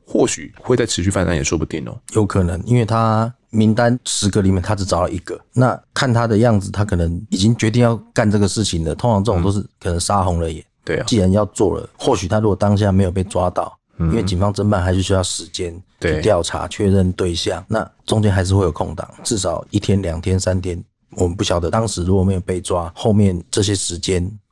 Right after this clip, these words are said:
Speaker 2: 是不是会再做出更多案件这样。
Speaker 1: 对啊，因为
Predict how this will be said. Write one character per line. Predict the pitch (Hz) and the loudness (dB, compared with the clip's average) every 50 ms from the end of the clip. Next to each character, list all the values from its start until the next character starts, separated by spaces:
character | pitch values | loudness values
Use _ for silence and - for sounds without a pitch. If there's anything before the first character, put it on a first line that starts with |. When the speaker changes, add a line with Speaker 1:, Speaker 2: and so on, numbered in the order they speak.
| _ _ | _ _
Speaker 2:
是 | - - 104 | -4 -2 -2
不 | 95 98 | 0 2
是 | 92 | 2
会 | 98 98 | 2 2
再 | - 98 92 | 2 0 -2
做 | - - 98 87 | -2 -4 -6 -6
出 | 95 90 87 87 92 - | -4 -6 -8 -8 -4 -2
更 | - 107 92 | 0 0 2
多 | 85 87 85 | 2 2 0
案 | 82 80 85 | 0 -2 -4
件 | - - - - 117 - | -8 -12 -14 -16 -14 -10
这 | - - | -4 -2
样。 | 92 | 0
Speaker 1:
对 | 85 80 | 0 0
啊， | 73 73 78 85 95 | 0 -2 -4 -4 0
因 | 95 | 2
为 | 98 101 104 104 101 98 | 2 4 4 2 2 0